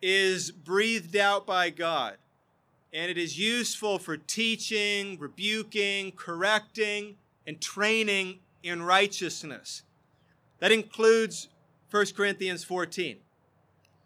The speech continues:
This has been breathed out by God. It is here not just for the Corinthians then, but it is here for us Christians now. So at the very least,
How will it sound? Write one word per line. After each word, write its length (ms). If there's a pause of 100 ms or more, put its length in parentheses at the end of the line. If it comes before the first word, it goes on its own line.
(460)
This 380
has 240
been 320 (160)
breathed 760
out 480 (340)
by 300
God. 640 (840)
It 160
is 220
here 440 (120)
not 480
just 400
for 280
the 100
Corinthians 840
then, 440 (560)
but 140
it 80
is 180
here 380
for 360
us 500 (200)
Christians 760 (120)
now. 580 (960)
So 140
at 60
the 80
very 300
least, 720